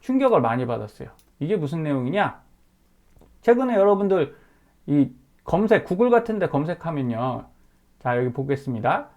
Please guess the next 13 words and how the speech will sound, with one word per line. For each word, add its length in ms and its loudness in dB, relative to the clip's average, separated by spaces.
제주도를 800 2
검색하-, 480 -6
이거 180 -2
구글에서 540 4
이제 140 0
검색 320 -4
엔진에서 480 -4
검색을 340 -4
한 120 -6
거죠. 300 -8
근데 260 -2
이 300 -4
A씨한테 920 0